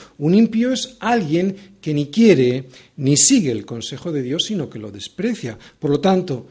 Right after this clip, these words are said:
impíos, impíos los hay de todos los colores, formas y sabores, ricos y pobres. Evidentemente, Asaf estaba exagerando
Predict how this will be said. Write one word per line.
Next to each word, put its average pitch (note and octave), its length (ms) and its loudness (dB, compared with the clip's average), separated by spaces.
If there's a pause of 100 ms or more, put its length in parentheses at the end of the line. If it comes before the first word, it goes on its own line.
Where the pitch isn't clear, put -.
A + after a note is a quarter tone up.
(120)
impíos, C#3 800 -2 (480)
impíos A3+ 500 -4
los A3+ 220 -4
hay A#3 100 -4
de F#3 140 -4
todos A#3 460 -4
los G#3 180 -10
colores, F#3 520 -4
formas C3 420 -10
y A2+ 40 -18
sabores, C#3 600 -12 (260)
ricos E3 280 -14
y A#2 60 -12
pobres. - 420 -18 (2250)
Evidentemente, A#3 720 4
Asaf D#3+ 300 -2
estaba C#3+ 260 -4
exagerando C3 680 -4